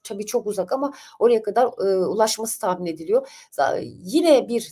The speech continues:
temerrütle aslında karşı karşıya önümüzdeki bir üç dört ay sonra kalacak, e, Amerika. Yeniden bir borçları tekrardan,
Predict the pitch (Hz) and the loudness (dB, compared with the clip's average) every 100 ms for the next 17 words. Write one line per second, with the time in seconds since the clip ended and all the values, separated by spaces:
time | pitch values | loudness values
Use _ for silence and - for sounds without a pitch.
0 | - 208 220 220 240 233 208 190 - 196 | -6 -2 0 0 -2 2 4 4 0 -4
1 | 202 196 196 - 185 185 185 180 190 196 | 0 0 0 0 -2 -2 0 -2 -2 -6
2 | 185 190 190 202 - 196 - 196 - 202 | -6 -8 -4 -4 -4 -6 -8 -10 -8 -4
3 | 190 190 180 185 180 180 214 214 185 185 | 0 2 0 0 -2 -2 -6 -4 0 0
4 | 190 _ - - 190 - 190 185 180 220 | 0 _ -16 -4 -2 0 0 -2 -2 -2
5 | - - - - 240 240 240 240 226 190 | -2 -4 -20 -4 -2 0 -2 -2 -4 0
6 | 226 233 226 - - - 180 170 170 165 | 6 6 4 -4 -8 -6 -4 -2 -2 -2
7 | 160 151 160 - 123 160 202 214 226 214 | -4 -6 -6 -6 -4 -2 0 0 0 -2
8 | 214 196 185 226 | 4 4 4 2